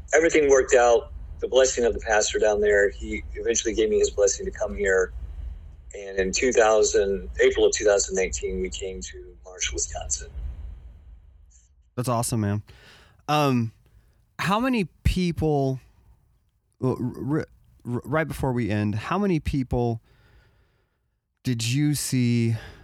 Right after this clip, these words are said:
Speaker 2: come to salvation under, um,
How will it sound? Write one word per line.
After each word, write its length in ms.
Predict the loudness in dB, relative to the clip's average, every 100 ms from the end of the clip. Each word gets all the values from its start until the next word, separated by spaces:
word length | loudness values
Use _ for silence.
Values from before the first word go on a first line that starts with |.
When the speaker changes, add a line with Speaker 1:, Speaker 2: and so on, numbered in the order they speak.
| _ _ -4
Speaker 2:
come 280 | 0 2 0
to 80 |
salvation 1120 | -2 -2 -2 0 0 0 0 0 0 0 -2 -6 -14 _ _ _ _ _ -4
under, 680 | -2 0 0 0 0 -2 -6 -16 _ _ _ _ _ _ _
um, 480 | -2 0 0 0